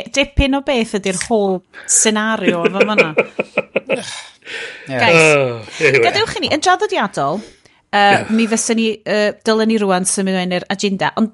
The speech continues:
Speaker 1: dwi'n teimlo fel bod ni ddim hyd yn oed wedi symud ymlaen i unrhyw fath o tech story. So, Ginda,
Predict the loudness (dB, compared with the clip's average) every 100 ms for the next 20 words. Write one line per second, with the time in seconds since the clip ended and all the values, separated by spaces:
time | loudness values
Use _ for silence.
0 | 0 0 2 2 2 2 2 0 0 0
1 | 0 0 -2 -2 -4 -2 0 0 0 0
2 | 0 -2 -2 0 0 0 0 -2 -2 -2
3 | -2 -2 0 0 -2 -2 -2 0 2